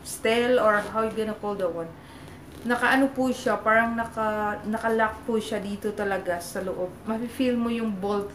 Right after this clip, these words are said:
na nandito siya sa loob. So, matibay po talaga siya na hawakan. Ito na po yung bag na sobrang ganda. Actually, gaya ng sinabi ko, dalawa po yung binili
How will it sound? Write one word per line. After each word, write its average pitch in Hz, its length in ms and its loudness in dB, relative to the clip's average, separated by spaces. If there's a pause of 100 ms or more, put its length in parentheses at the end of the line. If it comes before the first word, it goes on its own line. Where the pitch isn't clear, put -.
(140)
na 208 80 -2
nandito 202 560 -4
siya - 160 -8
sa - 160 -8
loob. 180 320 0
So, 202 480 -4 (560)
matibay 226 640 0
po 214 160 -4
talaga 202 320 -4
siya 202 320 -6
na 190 400 -4
hawakan. 185 720 -2 (1500)
Ito 247 240 4
na 254 80 2
po 247 160 8
yung 233 240 0
bag 175 320 4 (320)
na 208 80 -2
sobrang 214 560 0
ganda. 190 400 0
Actually, 254 500 4
gaya 233 300 4
ng 233 100 2
sinabi 220 460 2
ko, 220 80 2
dalawa 220 400 4
po 226 80 -2
yung 214 180 -2
binili 202 380 -2